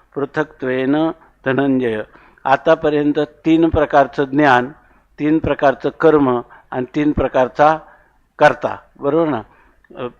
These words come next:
ज्ञानम नेयम परिज्ञाता त्रिविधा कर्म चोदना, करणम कर्म कर्तेती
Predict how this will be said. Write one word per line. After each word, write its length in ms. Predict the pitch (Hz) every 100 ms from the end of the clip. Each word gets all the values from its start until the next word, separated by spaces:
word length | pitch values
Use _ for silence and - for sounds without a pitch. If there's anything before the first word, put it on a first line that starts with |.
| _ -
ज्ञानम 560 | 151 143 147 165 165
नेयम 420 | 147 143 143 156 160
परिज्ञाता 880 | - 143 147 135 135 131 127 147
त्रिविधा 600 | 147 - 139 135 135 131 143
कर्म 420 | - 131 135 139
चोदना, 640 | - 135 127 143 143 110 - - - _ _ _ - _ _ - _
करणम 500 | 156 147 151 160 165
कर्म 360 | 160 147 143 151
कर्तेती 840 | 147 143 139 147 143 135 156 170